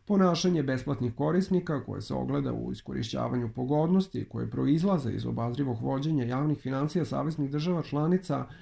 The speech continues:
koje poštuju pravila fiskalne i finansijske konvergencije utvrđene Maastrichtskim sporazumom. U uslovima postojanja globalne ekonomske i finansijske krize,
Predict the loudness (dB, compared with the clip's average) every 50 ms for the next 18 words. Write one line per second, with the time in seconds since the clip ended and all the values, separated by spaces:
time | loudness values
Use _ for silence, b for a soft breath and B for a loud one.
0 | B B B -6 -2 0 0 0 0 2 2 2 2 2 2 2 2 2 0 -2
1 | -2 -2 -2 -4 -4 -6 -6 -6 -6 -6 -6 -4 -2 -2 -2 -2 -2 -2 -2 -2
2 | -2 -2 -2 -4 -4 -4 -6 -6 -6 -6 -6 -4 -4 -2 -2 -2 0 0 0 0
3 | 2 0 -2 0 0 -2 0 2 2 2 2 2 2 0 -2 -4 -6 -4 -4 -4
4 | -4 -4 -4 -6 -6 -6 -6 -8 -8 -8 -8 -8 -8 -10 -10 b b b b b
5 | b b b b b b b b b b b b 2 4 4 6 6 4 4 4
6 | 4 4 4 2 0 -2 -4 -2 -2 0 2 2 2 2 2 2 2 2 4 2
7 | 2 2 0 0 0 0 0 0 -2 -2 -6 -4 -2 -2 0 0 -2 -2 -4 -6
8 | -8 -8 -10 -6 -2 0 2 4 4 4 4 2 0